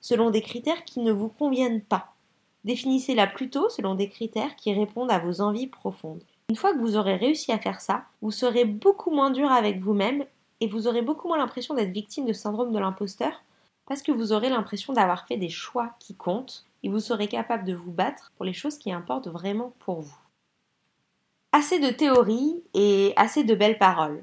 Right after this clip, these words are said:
Parlons concret. Pour transformer votre vie, vous le savez, il est important de mettre en place des exercices.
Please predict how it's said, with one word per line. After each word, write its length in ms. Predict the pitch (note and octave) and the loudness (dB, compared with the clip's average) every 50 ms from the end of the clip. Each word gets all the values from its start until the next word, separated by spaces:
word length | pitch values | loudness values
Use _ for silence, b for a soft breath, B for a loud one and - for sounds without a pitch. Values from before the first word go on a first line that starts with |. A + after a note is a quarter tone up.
| - _ _ _ - | -14 _ _ _ 2
Parlons 340 | A#3+ A#3 B3 B3+ C4 D4 D4 | 4 4 6 4 2 2 0
concret. 540 | - - A#3+ G#3 G3+ - - - - - - _ _ _ _ _ _ _ _ _ _ _ _ - | 0 0 0 0 0 -2 -8 -14 -14 -16 -16 _ _ _ _ _ _ _ _ _ _ _ _ -6
Pour 120 | A#3+ B3 | -6 -4
transformer 480 | - - E4+ F4 - F4 D4+ C#4+ C4+ A#3+ | 0 2 2 2 4 4 4 4 4 2
votre 260 | A3 G#3+ - - G#3+ | 0 -2 0 -2 -2
vie, 200 | G#3+ B3 C#4+ C#4+ | 2 2 2 2
vous 100 | A#3+ A3 | 2 0
le 80 | G3+ | 0
savez, 480 | G3 - G3+ F#3 F#3 F#3+ A#3 C4+ D4 - _ _ _ _ | 0 2 2 2 4 4 2 0 0 -6 _ _ _ _
il 120 | - G#3 | 0 0
est 120 | A3 A3 C4+ | 2 6 6
important 400 | C4 A#3+ A#3+ A#3+ A#3 - C#4+ C#4+ | 4 4 4 -2 0 0 0 2
de 80 | C4+ | 4
mettre 240 | A#3+ G#3 G3+ - - | 2 2 0 0 -2
en 80 | G3+ G3 | -2 0
place 280 | A3 A#3+ B3+ B3+ G#3+ | 4 4 4 4 2
des 200 | F#3+ F#3+ F#3 F3 | 0 0 0 2
exercices. 680 | G#3+ G3+ F#3+ F#3+ F#3 F3+ - - - - - - - - | 0 0 2 0 -2 -2 -4 -10 -14 -14 -14 -16 -18 -20